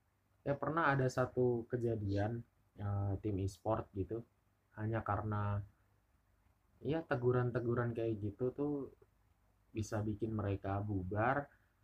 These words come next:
kemudian cari pengganti yang baru, dan ternyata pengganti yang barunya ini nggak sebagus,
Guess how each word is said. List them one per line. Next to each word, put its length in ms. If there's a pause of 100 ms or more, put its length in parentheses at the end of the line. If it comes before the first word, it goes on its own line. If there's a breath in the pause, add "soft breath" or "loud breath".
(220)
kemudian 400
cari 240
pengganti 640
yang 180
baru, 480
dan 80
ternyata 240
pengganti 480
yang 160
barunya 480
ini 180
nggak 220
sebagus, 880